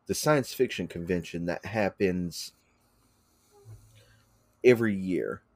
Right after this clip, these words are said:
right? And there's always a ghost hunt around this.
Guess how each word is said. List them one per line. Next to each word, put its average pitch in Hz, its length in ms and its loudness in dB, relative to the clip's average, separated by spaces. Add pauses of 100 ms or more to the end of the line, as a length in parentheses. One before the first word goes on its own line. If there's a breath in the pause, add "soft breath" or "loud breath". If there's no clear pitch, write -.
(160)
right? 95 360 4 (240)
And 98 140 2
there's 92 200 2 (120)
always 147 800 4 (120)
a 101 440 2 (460 loud breath)
ghost 117 380 6
hunt 95 180 0
around 87 360 0
this. 78 300 -8